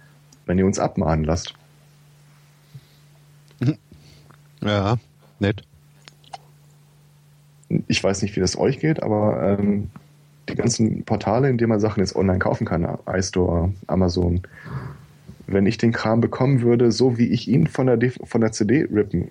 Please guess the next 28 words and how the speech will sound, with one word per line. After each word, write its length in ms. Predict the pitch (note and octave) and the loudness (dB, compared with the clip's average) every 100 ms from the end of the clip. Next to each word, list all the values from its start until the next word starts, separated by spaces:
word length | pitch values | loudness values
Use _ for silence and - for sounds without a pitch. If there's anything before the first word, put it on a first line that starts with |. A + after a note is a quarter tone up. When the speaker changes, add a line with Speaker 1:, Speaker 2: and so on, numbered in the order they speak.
| - | -6
Speaker 1:
könnte, 400 | E2+ E2+ - F#2 A#2 - _ _ - _ | -4 -2 -2 -4 -8 -14 _ _ -20 _
würde 260 | - F#2+ G#2+ | -4 0 0
ich's 80 | A#2 | 0
ja 80 | A#2 | -2
kaufen. 380 | C3+ E3 - | 0 -2 -2
Aber 160 | G2 G2 | -2 0
du 80 | A#2 | 0
kriegst 280 | - C3+ - | -2 -4 -4
die 40 | |
ganze 240 | - A#2+ | -2 -2
Zeit 100 | - | -2
nur 80 | B2 | -2
diese 140 | A#2 B2+ | 0 0
proprietäre 680 | - A2+ - G#2 G#2+ G2 | -2 -4 -2 -2 0 -2
Scheiße 380 | F2+ E2 G2 - | -2 -2 0 0
oder 160 | - - | 0 0
irgendwas 320 | B2+ B2+ - | 0 -2 -4
mit, 160 | - | -4
äh, 160 | - A#2 | 0 2
Watermarks. 600 | C3 G#2+ F2 D#2 F2+ - _ _ - _ _ _ _ _ | 2 0 0 -2 -4 -14 _ _ -20 _ _ _ _ _
Speaker 2:
Mhm. 440 | C3+ A2 A2+ G3 - - - _ _ - _ - - _ _ - _ | 2 4 4 2 0 -16 -20 _ _ -20 _ -20 -20 _ _ -20 _
Speaker 1:
Und 120 | - | -2
da 140 | A#2 G2 | -2 -2
hab 160 | G2+ | -2
ich 80 | - | -4
keinen 220 | - F2+ | 0 0
Bock 160 | C#3 - | 0 -2
drauf. 280 | E2 D#2+ | -4 -6